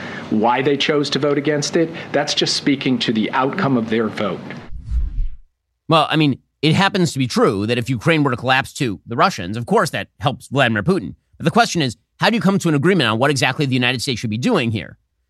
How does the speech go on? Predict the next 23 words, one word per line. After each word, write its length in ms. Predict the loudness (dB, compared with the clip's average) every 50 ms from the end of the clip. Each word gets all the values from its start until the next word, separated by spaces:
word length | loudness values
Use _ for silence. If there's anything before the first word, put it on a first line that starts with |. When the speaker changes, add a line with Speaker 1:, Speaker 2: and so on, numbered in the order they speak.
| _ _ _ _
Speaker 2:
The 60 | 2 4
New 60 | 4
York 100 | 4 4
Times 400 | 4 4 4 4 4 2 -2 -4 _
reports 500 | -6 -4 -2 0 0 0 0 -2 -6 -14 _ _ _ -6
that 100 | -2 2
the 60 | 4
Democratic-led 580 | 4 4 4 2 0 0 0 0 0 -2 0
Senate 320 | 0 0 0 0 -2 -4 -6 _
is 100 | -6 -4
preparing 300 | -2 0 2 2 2 2
to 60 | 2
vote 140 | 0 0 2
Wednesday 380 | 2 2 2 0 0 -2 -2 0
on 80 | 0
more 140 | 0 0 0
than 100 | 0 0
sixty-one 460 | -2 -2 -4 -4 -2 0 0 0 2
billion 280 | 2 2 2 2 2 2
dollars 320 | 2 2 2 2 0 0
in 60 | -2
Ukraine-focused 640 | -2 -2 0 0 -2 0 0 -2 -4 -4 -6 -6 -6
assistance 500 | -6 -2 -2 -2 -2 -2 -4 -6 -6 -8